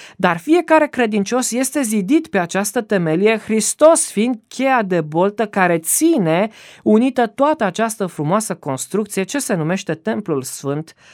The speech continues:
al lui Dumnezeu. Temelia este așezată pe învățătura Scripturii, dată prin apostoli și profeți. Apocalipsa prezintă aceeași imagine în Apocalipsa douăzeci și unu, versetul paisprezece.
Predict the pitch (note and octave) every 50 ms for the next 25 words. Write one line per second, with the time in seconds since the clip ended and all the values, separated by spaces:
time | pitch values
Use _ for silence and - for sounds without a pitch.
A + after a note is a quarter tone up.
0 | - _ _ D#3+ E3+ E3+ E3 D#3+ D3 C#3 C#3 C#3 C3+ C3 B2+ - A#2 A2+ F#2+ -
1 | _ _ _ _ _ _ _ _ _ _ _ _ _ _ _ _ _ _ _ -
2 | G#3 G#3+ G3+ F3+ D#3+ C3 B2+ B2+ D3 F3+ G#3 A3+ A3+ - - G#3+ F3 F3 - C#3+
3 | C3 B2 C3 B2 A#2 - _ - C3+ C#3+ E3 F#3 - _ _ _ - D3 C3+ C3+
4 | C3+ C#3 C3+ - C#3+ C3+ - C3+ C#3+ D#3+ - - - G#3+ A3 A3 - D4+ C#4 G#3+
5 | D#3 C3+ C3 - - - - _ _ C#3+ C#3 D#3+ E3+ F#3+ F3+ F3+ - D3 - -
6 | D3+ D3 D3 C#3+ C3+ - - G#3+ G#3+ - - F3+ E3+ E3 - - D#3 - - F3
7 | F3+ F3 - - G#3+ G3 - - - - - _ _ _ _ _ - _ _ _
8 | - - - - G3 G3 - E3+ F3+ A#3+ D#4+ D#4+ - - B3 A#3+ A3+ - _ -
9 | G#3 G#3 G#3 G#3 C4+ E4 F4 D#4 - G3+ F3+ F3+ F3+ - - G3+ A3 A#3+ A#3 -
10 | B3+ A3 A3 C#4+ E4 D#4+ - - F#3 D#3+ D3+ C#3+ C#3 C3+ C3+ - C#3 C3+ - C#3+
11 | D#3 G3 G3+ - - E3+ D3+ C3+ C#3 C#3 C#3+ D#3+ F#3+ G3 E3+ D3 C3+ B2+ B2+ -
12 | - D#3+ F#3+ F#3 C#3+ B2+ C3+ - B2+ - D#3+ E3+ E3 C#3 B2+ - - - _ -
13 | - F#2+ A#2+ - - - - C#3 C#3 C#3+ D3+ D#3+ F3 - - G3+ A3 A3+